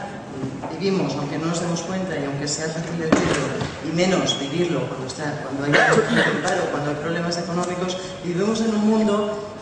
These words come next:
que, en el que muy pocos vivimos muy bien porque muchos viven muy mal.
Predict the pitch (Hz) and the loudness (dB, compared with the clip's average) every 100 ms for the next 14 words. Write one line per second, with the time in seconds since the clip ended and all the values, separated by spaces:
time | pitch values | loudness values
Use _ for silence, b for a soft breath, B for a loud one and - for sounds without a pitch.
0 | - 185 180 185 196 185 190 180 - - | -8 -6 -4 2 4 4 0 -2 -4 -4
1 | 214 247 240 220 190 170 - - 196 208 | 2 4 4 4 0 0 -4 -2 -2 -2
2 | 190 180 175 175 185 220 175 170 175 220 | -2 -2 0 -2 -2 -2 -4 -2 0 0
3 | - 190 190 175 170 170 180 202 226 | -2 -4 -4 -4 -2 -2 -2 -2 0